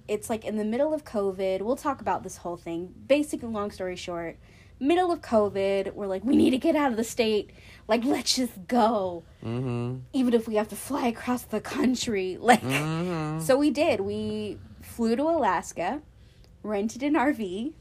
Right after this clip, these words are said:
Speaker 1: drove around Alaska for a week, and just had this, like, life-changing, uh, like, f-, butterfly out of cocoon trip.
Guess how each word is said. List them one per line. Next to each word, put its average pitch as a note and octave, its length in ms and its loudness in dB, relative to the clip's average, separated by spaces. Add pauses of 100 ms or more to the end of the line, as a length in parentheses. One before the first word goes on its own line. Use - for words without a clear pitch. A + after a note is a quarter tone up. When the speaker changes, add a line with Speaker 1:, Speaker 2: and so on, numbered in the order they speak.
(960)
Speaker 1:
drove G#3+ 260 4
around A#3+ 320 0
Alaska A#3 460 2
for F#3+ 240 -2
a F#3 100 0
week, F3 420 -6 (840)
and A#3 140 0
just C#4 160 -4
had B3+ 180 0
this, B3+ 160 -2
like, B3 160 -2
life-changing, G#3+ 2000 -2 (1160)
uh, F#3 80 -2 (340)
like, G#3+ 200 2 (340)
f-, - 360 -16 (640)
butterfly C4 880 4
out G#3 180 0
of G#3+ 120 -4
cocoon G3+ 760 -4
trip. D#3+ 420 -6